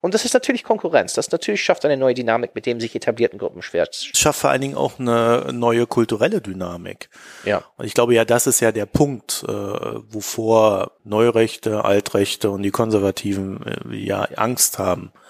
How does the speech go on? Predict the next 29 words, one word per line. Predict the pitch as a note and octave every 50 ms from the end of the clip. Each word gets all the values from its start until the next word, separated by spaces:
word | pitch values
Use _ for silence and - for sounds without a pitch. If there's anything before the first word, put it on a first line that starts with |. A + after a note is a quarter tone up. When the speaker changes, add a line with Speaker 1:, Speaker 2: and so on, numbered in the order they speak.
| - - - - - - -
Speaker 1:
Ja, | - G2 - - _ _ _ _ _ _ _ _ _ _ _ _
absolut. | - - - - F#2 - - _ _ _ _
Ja, | - C#4+ A#3 - - - - -
ja. | - E3+ C#3+ A2 - _ _
Speaker 2:
Also | - A#2 A2+ A#2+
schafft | A2+ - C#3 D3+ - -
Speaker 1:
Das |
Speaker 2:
sich | E3+ D#3 -
Deutschland | - C3 C#3+ - - C3+ C3 B2+ - _
grad | - - A#2 A#2 -
ab? | C#3+ G#3+ - _ _ _ _ _ - - - - - - - - - -
Speaker 1:
Nein, | - C#3+ C#3+ B2 G#2+ F#2+ - - -
Deutschland, | D3 D#3+ - - F3+ E3 -
Speaker 2:
<laughs> | F#3 -
Um, | C#3+
um | D3+ D3
Speaker 1:
ähm, | D#3
Speaker 2:
den | C3+ C3+ B2+
Speaker 1:
Deu-, | A#2+ - E3
Speaker 2:
Slogan | - A#2+ A#2+ A#2+ -
Speaker 1:
Deu-, | A2
Speaker 2:
mal. | G#2 G2 G2 F#2+ G2 G2+ - _ - - - - - - - - _
Speaker 1:
Deutschland | - F#3 G#3+ G#3 - A#3+ A3+ A3
Speaker 2:
Ja. | A#3
Speaker 1:
erfindet, | G3+ - - G#3 G3+ G3 - - - -
Deutschland | - E3+ - - - - E3+ - - -
erfindet | D3+ D#3+ - F3 E3 D#3+
sich | - F3 - -
neu. | F#3 G#3+ F#3 A#2+ G2+ -